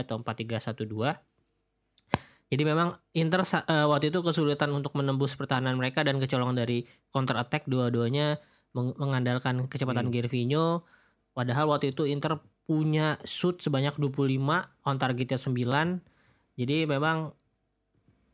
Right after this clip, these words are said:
Speaker 1: eh, gue rak-, gue yakin sih akan alot juga lawan Salernitana besok, di mana Liverani pertandingan pertamanya juga berani,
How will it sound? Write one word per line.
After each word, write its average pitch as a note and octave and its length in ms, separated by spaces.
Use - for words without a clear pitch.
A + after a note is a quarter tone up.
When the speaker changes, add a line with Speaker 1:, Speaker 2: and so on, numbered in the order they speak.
Speaker 1:
eh, F#3+ 360
gue F3 340
rak-, G3+ 400
gue F3 380
yakin D#3 280
sih B2+ 200
akan C3 320
alot D3 200
juga C#3 360
lawan C3+ 320
Salernitana B2+ 480
besok, A#2 360
di A#2+ 200
mana B2 280
Liverani B2 440
pertandingan A#2 360
pertamanya A#2+ 500
juga B2 220
berani, A#2+ 280